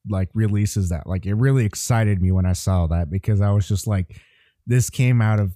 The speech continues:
so far left field. Nobody knew it was happening. Obviously, there was a few leaks over the weekend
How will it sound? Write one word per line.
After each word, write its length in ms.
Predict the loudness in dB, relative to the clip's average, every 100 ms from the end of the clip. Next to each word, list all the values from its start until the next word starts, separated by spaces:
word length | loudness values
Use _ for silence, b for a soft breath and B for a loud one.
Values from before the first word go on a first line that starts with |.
| -12 _
so 800 | -14 -12 -12 -12 -8 -2 0 0
far 320 | 0 0 2
left 320 | 0 -2 -2
field. 260 | -2 0 2
Nobody 520 | 2 2 2 2 0 -4 -2
knew 500 | 2 2 4 2 0
it 160 | 0
was 160 | 0 0
happening. 400 | -2 -2 0 0
Obviously, 420 | 2 0 0 0
there 140 | 2
was 220 | 2 0 B B B -6
a 80 | -2
few 260 | 2 2
leaks 420 | 2 2 0 -2 -2
over 300 | 0 2 0
the 240 | 0 0
weekend 680 | 0 0 0 2 4 2